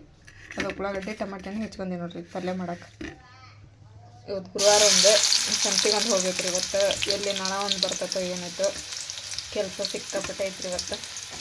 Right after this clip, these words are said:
ದವಾಖಾನೆಗೆ ಹೋಗ್ಲಿಲ್ಲ ಅಂದ್ರೆ ಇಷ್ಟೊತ್ತಿಗೆ ಎಲ್ಲ ಅಡಿಗೆ ಕೆಲಸ ಎಲ್ಲ ಅರ್ಬಿ ಒಗ್ಯೋದೆಲ್ಲ ಆಗ್ತಿತ್ತು ರೀ. ದವಾಖಾನೆಗೆ ಒಂದು ಹೋದ್ರಿ ಮತ್ತೆ. ಹೆಸರು ಕಾಳು ಪಲ್ಯ ಅಂತ ರೆಡಿ ಆತ್ರಿ ಈಗ. ಇಲ್ಲಿ ಸಾರಿಗೆ ಹಾಕಿಟ್ಟೇನಿ ರೀ.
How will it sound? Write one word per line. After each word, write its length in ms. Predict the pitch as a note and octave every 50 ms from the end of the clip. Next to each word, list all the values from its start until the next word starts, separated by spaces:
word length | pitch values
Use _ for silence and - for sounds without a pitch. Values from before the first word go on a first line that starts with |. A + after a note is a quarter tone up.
| - - - - - - - - - - - - G#3+
ದವಾಖಾನೆಗೆ 460 | A3 A3 B3 A#3+ B3 A#3+ A#3+ A#3 A#3+
ಹೋಗ್ಲಿಲ್ಲ 280 | A3 A3 A#3+ A3 A3
ಅಂದ್ರೆ 160 | A3+ A3+ G#3+ G#3
ಇಷ್ಟೊತ್ತಿಗೆ 300 | - A#3 - B3 G#3+ G3+
ಎಲ್ಲ 140 | G3+ G#3 G#3 G3+
ಅಡಿಗೆ 240 | G3 G3 G3+ G#3+
ಕೆಲಸ 340 | G#3+ - G#3+ G3+ G#3 - -
ಎಲ್ಲ 260 | G3 G3 F#3+ F#3+ F#3+ G3+ G3 G3 F#3 F3+
ಅರ್ಬಿ 200 | F3+ F3+ F3+ G3
ಒಗ್ಯೋದೆಲ್ಲ 420 | G3+ G3 F#3+ F#3+ F3+ F#3 F#3 F#3 F#3+
ಆಗ್ತಿತ್ತು 460 | F#3 F#3 F#3 - - F3+ E3+ - G3
ರೀ. 100 | G#3+ C#4+ D4 - - - - - - - - - - - - - - - - - - -
ದವಾಖಾನೆಗೆ 440 | G3 G3 G3+ G#3 - G#3 G3 - -
ಒಂದು 180 | F#3 F3+ - -
ಹೋದ್ರಿ 320 | F#3+ F#3 F#3 F#3 F3 D#3+ E3+ F3 F3+
ಮತ್ತೆ. 220 | F3 - - F#3 - - - - - - - - - - - - - - - - - - - - - - - - - - - - - - - - - - - -
ಹೆಸರು 260 | G#3+ G3 - A3 G3+ - -
ಕಾಳು 160 | G3+ G3 F#3+
ಪಲ್ಯ 220 | - G3+ G3 G3
ಅಂತ 240 | G3 F#3+ F#3 F#3+ -
ರೆಡಿ 340 | G3+ G3+ G3+ F#3+ F#3 F#3+ F#3+
ಆತ್ರಿ 260 | F#3 F#3 F#3 F#3 F3+
ಈಗ. 100 | F3 F#3 A3+ D#4 - - - - - - - - - - - - - -
ಇಲ್ಲಿ 300 | G3 G3 G3 F#3+ F#3+ F#3
ಸಾರಿಗೆ 440 | F#3 - G3+ G3 G3 G3+ F#3+ G3 G3+ G#3 G3 G3+
ಹಾಕಿಟ್ಟೇನಿ 440 | F#3+ F#3 - F#3+ F#3 - F3+ F3
ರೀ. 120 | E3+ -